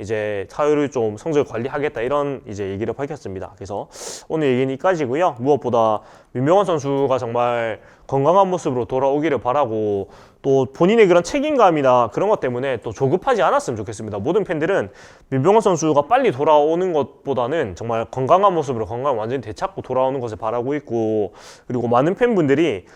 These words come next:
지난 시즌 부진에 대해서 그런 안 좋은 얘기를 했던 것에 굉장히 미안한 마음을 모두 가지고 있습니다. 저도 그렇고. 그래서 뭐 이 방송 당연히 안 보시겠지만, 저도 지난 시즌 이제 물론 뭐 어디다 남기고 그러진 않았지만은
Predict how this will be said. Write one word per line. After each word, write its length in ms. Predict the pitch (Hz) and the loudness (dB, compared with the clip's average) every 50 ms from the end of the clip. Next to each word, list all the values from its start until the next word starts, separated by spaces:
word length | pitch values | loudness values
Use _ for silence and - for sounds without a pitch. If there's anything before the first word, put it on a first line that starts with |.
| - _ _ | -20 _ _
지난 260 | - - 135 151 170 | -8 -2 0 2 2
시즌 300 | 170 - 233 214 208 160 | 2 0 2 2 2 2
부진에 480 | - - 160 151 170 196 202 190 180 147 | 2 -2 -2 0 2 2 4 4 4 4
대해서 260 | 127 127 117 127 113 | 4 2 2 0 -2
그런 400 | 110 120 123 123 120 120 113 98 | 0 2 2 2 2 2 -2 -4
안 160 | 101 120 127 | -4 -4 0
좋은 240 | 120 156 180 190 196 | 0 2 2 4 2
얘기를 240 | 196 190 190 175 165 | 2 2 2 0 0
했던 180 | 180 185 185 | -2 -2 0
것에 220 | 151 131 113 98 104 | 0 0 0 -2 -4
굉장히 320 | - 165 208 262 269 185 | -4 -4 0 2 2 2
미안한 420 | 139 123 123 131 151 180 247 233 | 2 2 4 4 4 4 4 4
마음을 220 | 185 151 143 127 123 | 4 4 4 4 2
모두 160 | 127 147 135 | 0 -2 -2
가지고 320 | 117 127 127 123 131 110 | -2 -2 -2 -2 -2 -2
있습니다. 300 | 104 90 - 107 101 95 | -4 -4 -6 -10 -10 -10
저도 260 | 92 - 147 151 147 120 | -6 -6 -2 -2 0 -2
그렇고. 300 | 107 101 95 - - 104 | -2 -4 -8 -10 -8 -6
그래서 480 | 123 123 110 120 107 107 104 95 87 - - - - - - - - - - - - - - - _ | -6 -4 -4 -4 -4 -4 -4 -6 -8 -12 -16 -16 -16 -14 -14 -14 -14 -14 -14 -16 -16 -18 -20 -16 _
뭐 280 | 110 113 110 110 113 131 | -2 0 2 2 2 0
이 40 | 160 | 2
방송 300 | 160 185 180 170 160 143 | 2 2 2 2 2 2
당연히 220 | 127 127 131 135 | 2 0 -2 0
안 140 | 127 110 117 | -2 -2 -2
보시겠지만, 760 | 117 135 - 185 175 175 175 - 180 160 143 131 123 110 104 | -2 -2 0 0 -2 -2 -2 -2 0 0 2 2 0 -2 -6
저도 440 | 95 - 127 113 120 117 110 101 85 - - - _ _ | -8 -8 -6 -4 -4 -4 -4 -4 -6 -12 -20 -20 _ _
지난 240 | - - 127 131 127 | -8 -2 -2 0 0
시즌 300 | 127 147 139 127 123 117 | 0 0 0 0 0 -2
이제 340 | 113 101 104 107 104 104 98 | -2 -2 -2 -2 -2 -2 -4
물론 280 | 95 104 120 135 135 123 | -4 -2 -2 0 0 0
뭐 220 | 117 117 107 104 104 | 0 0 0 2 2
어디다 300 | - 165 160 135 123 120 | 0 -2 0 -2 -4 -2
남기고 440 | 113 117 165 208 226 277 226 170 135 | -2 0 -2 0 2 4 4 4 4
그러진 320 | - 151 190 170 151 139 | 4 2 2 2 2 0
않았지만은 640 | 143 165 175 - - 123 110 107 127 160 147 104 | 0 -2 -2 -4 -6 -10 -8 -6 -4 -4 -6 -6